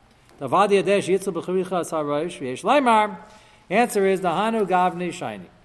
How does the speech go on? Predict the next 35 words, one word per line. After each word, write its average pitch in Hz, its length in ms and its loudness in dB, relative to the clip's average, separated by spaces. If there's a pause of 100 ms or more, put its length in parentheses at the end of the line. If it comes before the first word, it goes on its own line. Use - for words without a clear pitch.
(880)
Why? 127 260 -4
Den 160 260 -2
derech 180 280 0
klal 175 360 -2
avashol 156 360 -2
chagav 151 280 -4
ma'idei 139 380 -6
hatzatzas 147 500 -8
or 147 160 -8
ba'agam. 135 540 -8 (560)
This 139 80 -16
is 139 60 -10
a 139 80 -6
very, 180 320 -4
there's 170 160 -8
a 156 40 -4
lot 196 140 -2
of 202 80 -4
lumdis 190 340 -4
over 117 160 -6
here 110 200 -8
in 113 80 -10
this 151 120 -12
small 165 280 -10
little 151 160 -8
sif. 170 360 -10 (800)
He 151 80 -8
says 170 280 -4
that 208 180 0
maisa 214 340 -2
is 165 120 -2
not 185 180 -4
a - 20 -6
maisa 175 340 -8
bishul. 139 400 -10